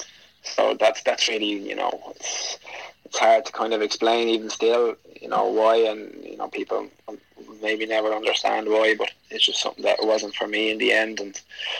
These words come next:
although I loved the game, I loved playing the game, obviously went back playing in the end as well, but I just didn't like the environment and the people I was around.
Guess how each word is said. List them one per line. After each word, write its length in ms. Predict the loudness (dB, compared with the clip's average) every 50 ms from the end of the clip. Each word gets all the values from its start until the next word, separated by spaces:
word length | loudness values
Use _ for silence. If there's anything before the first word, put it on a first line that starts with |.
| -10 _ -4
although 240 | 0 2 2 4 4
I 40 |
loved 220 | 2 2 0 0 0
the 80 | -2
game, 280 | 0 2 2 2 2 2
I 40 | 2
loved 220 | 2 0 2 4
playing 240 | 4 4 6 6 2
the 60 | 4
game, 320 | 4 4 4 2 0 -2 -10 -8 -6
obviously 300 | -6 -6 -4 -4 -2 -2
went 160 | -2 2 4
back 200 | 4 4 4 2
playing 240 | 0 0 0 0 -2
in 100 | 0 0
the 120 | 0 2
end 200 | 2 0 0 -2
as 100 | -2 0
well, 280 | 4 6 6 6 6 4
but 140 | 2 0 -2 -2 _ _ -20 -20 -20 -20 -20 -20 _ _ -6
I 60 | -4
just 200 | -2 -2 -2 0
didn't 280 | 2 0 0 0 -2 0
like 460 | 2 2 2 2 0 -2 -6 -6 -8 -12 -14 -12 -8
the 120 | -4 -4 -4
environment 500 | 0 0 0 0 0 -2 -4 -6 -4 -6
and 120 | -6 -6
the 60 | -6
people 340 | -4 -2 -2 -2 0 0 0
I 100 | 0 0
was 120 | 0 0
around. 420 | -2 -2 -2 0 0 0 0 0